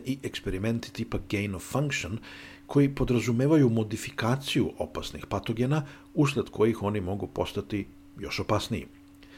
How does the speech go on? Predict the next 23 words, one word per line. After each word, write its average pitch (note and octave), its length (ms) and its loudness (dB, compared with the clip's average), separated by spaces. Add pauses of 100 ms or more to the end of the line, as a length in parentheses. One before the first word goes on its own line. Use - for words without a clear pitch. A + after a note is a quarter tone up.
(600)
Inače, F3+ 280 4
takve C#3+ 280 4
laboratorije G#2 600 0
koštaju E2 520 -6
puno. D#2+ 220 -6 (500)
Najskuplje D3 560 2
za D3 100 6
održavanje C3+ 640 2
su A#2+ 300 -2
one A2 220 0
najviših G2 600 -2
kategorija E2+ 640 -4
biološke C#2+ 520 -6
bezbednosti, F#2+ 760 -2 (400)
B D#2 260 -6 (100)
S - 260 -6
L D2+ 140 -4 (120)
tri A#2+ 400 2
i F#2 80 -4
B D#2 300 -4 (200)
S - 180 -8
L D#2+ 220 -6
četiri. - 420 -2